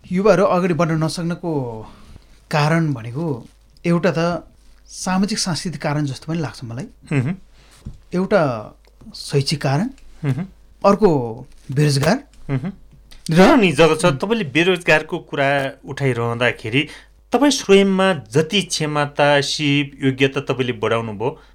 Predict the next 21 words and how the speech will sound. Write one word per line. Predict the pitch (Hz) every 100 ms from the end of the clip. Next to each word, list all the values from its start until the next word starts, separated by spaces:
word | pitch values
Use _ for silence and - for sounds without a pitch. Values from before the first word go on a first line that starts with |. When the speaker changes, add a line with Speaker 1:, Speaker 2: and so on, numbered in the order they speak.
| -
Speaker 2:
जति | 123 185 196
तपाईँ | 185 170 180 156
सक्रिय | - 170 170 185 165
रहनुभयो, | 151 139 135 110 123 165 - - - -
Speaker 1:
हजुर। | 175 190
Speaker 2:
जति | 120 202
तपाईँ | 185 175 170 170
अध्ययनशील | 160 143 175 170 165 143
रहनुभयो, | 131 135 135 123 117 156 -
Speaker 1:
हजुर। | 135 120 117 117 _ _ -
Speaker 2:
त्यही | 320 302
अनुसार | 262 247 - 208
तपाईँले | 196 185 175 190 185 185 180 - _ -
समय | - 180 190
व्यवस्थापन | 147 160 156 165 170
पन-, | 156 151 165 170 139
गर्न | 156 160
पनि | 160 185
गाह्रो | 127 120 131
भइरहेछ | 107 123 117 117
नि। | 160 156